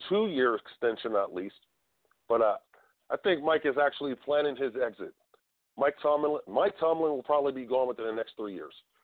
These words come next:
because, uh, this one-year extension just says that to me in my gut. Uh, he's planning his exit. Remember, his son will be going to Maryland soon. So I believe that Mike Tomlin will be gone within three years.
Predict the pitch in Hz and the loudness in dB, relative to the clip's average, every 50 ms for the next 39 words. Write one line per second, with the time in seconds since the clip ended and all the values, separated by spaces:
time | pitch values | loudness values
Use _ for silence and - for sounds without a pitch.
0 | _ _ _ _ _ 95 - - 113 104 104 107 104 104 131 - - 123 151 160 | _ _ _ _ _ -18 -4 -2 -2 0 2 2 2 2 0 -4 -2 0 0 0
1 | 151 139 143 143 127 - - - 135 123 110 - 120 107 98 110 104 - - _ | 2 0 0 0 0 -2 -2 -4 -4 -2 -2 -6 -8 -6 -4 -6 -8 -8 -10 _
2 | _ _ _ _ _ _ _ _ _ _ - 143 139 127 110 - 143 151 143 - | _ _ _ _ _ _ _ _ _ _ 0 2 2 2 2 2 2 2 2 0
3 | - 123 117 110 110 110 110 104 113 160 185 156 - - 135 131 123 - _ _ | -2 -8 -8 -6 -6 -8 -8 -8 -6 -4 -4 -4 -2 0 0 0 0 0 _ _
4 | _ _ _ _ _ _ _ _ _ _ - 104 101 101 101 98 95 - - - | _ _ _ _ _ _ _ _ _ _ -4 -2 0 2 2 0 0 -4 -6 0
5 | 143 131 120 117 113 107 98 113 113 98 101 110 110 107 110 113 123 131 127 120 | 0 2 2 2 0 -2 -2 -2 -2 -2 -2 -6 -6 -6 -8 -4 -4 -2 0 0
6 | 104 117 110 - - - 143 143 135 117 107 _ _ _ _ _ _ - _ _ | -2 -2 -4 -10 -2 0 2 2 2 2 -2 _ _ _ _ _ _ -20 _ _
7 | _ _ _ _ _ _ _ - _ - 107 107 120 110 113 123 120 113 110 117 | _ _ _ _ _ _ _ -20 _ -6 -6 -6 -6 -4 0 0 0 0 2 2
8 | 135 143 131 123 120 110 101 - - 95 92 92 87 82 _ _ _ _ _ _ | 2 4 4 4 2 0 -2 -4 -8 -8 -8 -8 -8 -10 _ _ _ _ _ _
9 | _ _ _ _ - - 120 110 104 98 95 90 _ _ _ _ _ _ _ _ | _ _ _ _ -6 0 0 2 2 2 0 -4 _ _ _ _ _ _ _ _
10 | _ _ _ _ - 110 139 147 135 156 135 139 156 165 165 156 143 135 113 - | _ _ _ _ 0 0 0 0 0 -4 -4 -2 -2 -2 0 -2 -2 -4 -4 -2
11 | 135 127 120 107 113 135 147 151 147 - - 170 190 190 165 143 123 107 98 90 | -2 -2 -2 -2 -2 -2 -2 -2 -2 -4 -4 -2 0 0 0 -2 -2 -4 -4 -8
12 | _ _ _ _ _ _ - 87 131 151 160 127 135 139 131 123 117 - _ _ | _ _ _ _ _ _ -4 -2 0 0 0 0 -2 -6 -6 -6 -8 -10 _ _
13 | _ - 110 131 131 123 117 110 - 120 110 101 - 110 113 104 95 98 98 92 | _ -2 0 2 2 2 0 -2 -4 -4 -6 -4 -4 -6 -6 -6 -6 -6 -6 -6